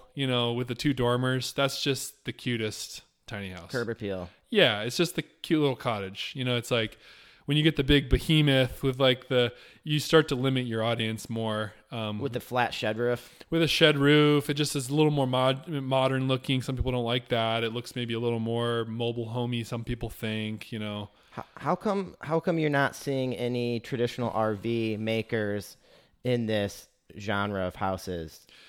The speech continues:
Speaker 1: You're starting to.
Speaker 2: You're starting to.
Speaker 1: Yeah, so, um, this was even back when I was, um, at Wind River, like, uh, Clayton has, I
Speaker 2: Yeah.
Speaker 1: don't, I haven't read what they're doing with it now, but they had fired up a, a tiny house, uh, line, uh,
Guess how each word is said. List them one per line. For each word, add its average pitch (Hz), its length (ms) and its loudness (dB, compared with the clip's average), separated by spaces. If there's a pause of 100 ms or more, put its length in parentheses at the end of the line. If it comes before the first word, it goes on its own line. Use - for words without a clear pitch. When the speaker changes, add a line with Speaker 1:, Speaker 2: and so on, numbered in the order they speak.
(180)
Speaker 1:
You're 135 80 -10
starting 170 360 4
to. 107 420 -8
Speaker 2:
You're 107 80 -14
starting 113 260 -2
to. 92 240 -4 (160)
Speaker 1:
Yeah, 160 240 6
so, 151 600 6 (100)
um, 135 180 -4
this 180 160 -2
was 185 140 0
even 147 180 0
back 139 320 2
when 127 80 -2
I 139 140 0
was, 139 560 -2 (200)
um, 120 440 -6
at 123 80 -12
Wind 131 160 -4
River, 135 400 2
like, 123 340 -2 (380)
uh, 123 120 -4
Clayton 147 540 0 (300)
has, 135 500 0
I - 60 -4
Speaker 2:
Yeah. 147 120 6
Speaker 1:
don't, 196 240 6
I 160 120 2
haven't 180 280 4
read 165 180 6
what 160 180 4
they're 135 100 0
doing 143 380 0
with 127 120 0
it 120 120 -4
now, 120 400 0 (300)
but - 100 -8
they 160 100 6
had 165 140 6
fired 143 320 6
up 147 200 4
a, 123 320 4
a 127 80 -8
tiny 139 260 -4
house, 120 680 -4
uh, 120 240 -6
line, 110 540 -4 (120)
uh, 110 300 -8